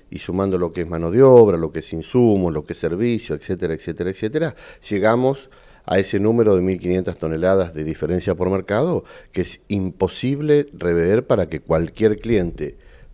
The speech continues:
por más predisposición, por más que respete, que valore y que prefiera la carne argentina,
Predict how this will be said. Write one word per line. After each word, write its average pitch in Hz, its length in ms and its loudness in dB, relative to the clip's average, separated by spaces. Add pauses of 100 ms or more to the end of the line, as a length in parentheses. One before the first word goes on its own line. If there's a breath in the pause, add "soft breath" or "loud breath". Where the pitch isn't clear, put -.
(160)
por 110 220 4
más 180 260 4
predisposición, 101 1200 0 (360 soft breath)
por 90 120 -4
más 131 180 -2
que 127 140 -2
respete, 92 960 0
que 95 140 0
valore 127 640 4
y 85 80 -10
que 92 140 -8
prefiera 110 420 -2
la 98 100 2
carne 98 240 -4
argentina, 110 640 -6